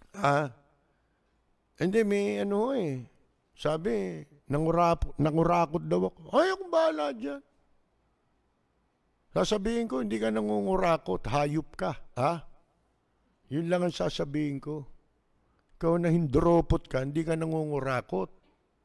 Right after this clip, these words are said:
Ba, mayaman ka eh. Yun ang sasabihin ko. Mayaman yan eh, nangungurakot. Ano sinasabi nyo?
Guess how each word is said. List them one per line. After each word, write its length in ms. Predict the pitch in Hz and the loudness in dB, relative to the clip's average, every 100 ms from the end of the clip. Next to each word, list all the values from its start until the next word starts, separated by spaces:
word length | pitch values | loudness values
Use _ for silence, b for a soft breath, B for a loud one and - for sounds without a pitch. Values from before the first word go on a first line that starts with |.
| _ _ 95 | _ _ -8
Ba, 160 | 101 95 90 _ _ _ _ _ | -8 -8 -14 _ _ _ _ _
mayaman 640 | 101 107 113 113 120 139 139 | -6 -2 2 2 2 0 0
ka 120 | 160 | 0
eh. 240 | 170 104 - - _ 107 | 0 -2 -10 -18 _ -8
Yun 200 | 123 135 | -4 -4
ang 80 | 131 | 0
sasabihin 600 | 127 120 113 113 110 104 | 0 0 0 0 -4 -6
ko. 240 | - 80 _ _ _ | -10 -16 _ _ _
Mayaman 600 | 123 180 214 233 226 247 | 0 2 2 0 -2 -2
yan 160 | 311 320 | -2 -2
eh, 60 | 214 | -4
nangungurakot. 880 | 185 196 185 175 165 160 - 220 - | -4 -4 -2 -2 0 -2 -2 -6 -4
Ano 80 | 220 | -10
sinasabi 680 | - 226 208 202 185 160 160 | -6 -6 -4 -2 -2 -4 -6
nyo? 140 | 117 | -8